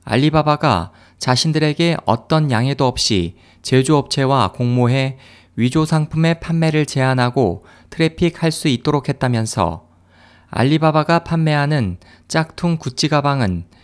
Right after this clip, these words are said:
이천 개 단위로 구입하면 한 개당 이 달러에서 오 달러에 판매하지만 정품은 칠백구십오 달러에 달한다고 밝혔습니다.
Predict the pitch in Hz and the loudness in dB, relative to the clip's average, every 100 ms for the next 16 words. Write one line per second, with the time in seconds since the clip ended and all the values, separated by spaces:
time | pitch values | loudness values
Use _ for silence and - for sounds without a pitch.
0 | _ _ 127 135 165 160 156 170 139 135 | _ _ 0 0 0 0 0 0 0 0
1 | 143 135 135 127 123 120 131 135 131 - | 0 0 0 -2 -2 0 0 -2 -6 -12
2 | - - 165 160 160 160 113 87 - _ | -20 -6 -2 0 2 2 0 -2 -12 _
3 | - 120 131 156 151 143 135 127 156 143 | -2 -2 2 2 2 2 0 0 0 0
4 | - 120 - 147 147 156 160 156 156 151 | -2 -2 0 2 2 0 -2 -4 -2 -2
5 | 135 - 139 107 87 - - - - - | -4 -2 -2 -2 -4 -10 -20 -20 -12 -2
6 | 127 131 156 156 107 85 - - - - | 0 0 0 0 0 -2 -10 -20 -12 -4
7 | 175 165 175 170 127 151 131 131 151 143 | -2 0 0 -2 -4 0 2 2 2 2
8 | 139 151 147 123 131 127 131 135 127 123 | 2 0 0 0 0 0 0 -2 -2 -4
9 | - 107 98 87 85 | -2 -2 0 0 -2